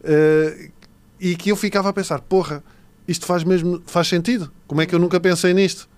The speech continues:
Eh, pá, e foi das melhores entrevistas que, que, que me fizeram, mas pronto, isto é uma, foi um à parte. Mas lá está, eu acho que isto vai ao encontro daquilo que,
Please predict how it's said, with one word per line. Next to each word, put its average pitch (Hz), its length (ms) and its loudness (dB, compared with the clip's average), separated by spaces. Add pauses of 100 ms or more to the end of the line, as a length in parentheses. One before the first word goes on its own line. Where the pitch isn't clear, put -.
(160)
Eh, 147 680 2
pá, 170 120 2
e 135 80 -2
foi 165 140 -6
das 165 160 -2
melhores 175 320 -4
entrevistas 175 580 -4
que, 175 320 -4 (600)
que, 156 340 -2
que - 60 -6
me 156 80 -2
fizeram, 156 340 0
mas 127 160 -4
pronto, 127 240 -2
isto 113 140 -6
é 131 60 2
uma, 127 280 -4 (360)
foi 143 120 -2
um 131 120 0
à 127 80 0
parte. 110 400 -6
Mas 147 260 2
lá 180 100 2
está, 175 280 -2 (880)
eu 135 160 2
acho 139 180 -2
que - 120 -6
isto 147 160 -6
vai 156 120 2
ao 156 140 2
encontro 156 400 -2
daquilo 156 480 -2
que, 170 320 -2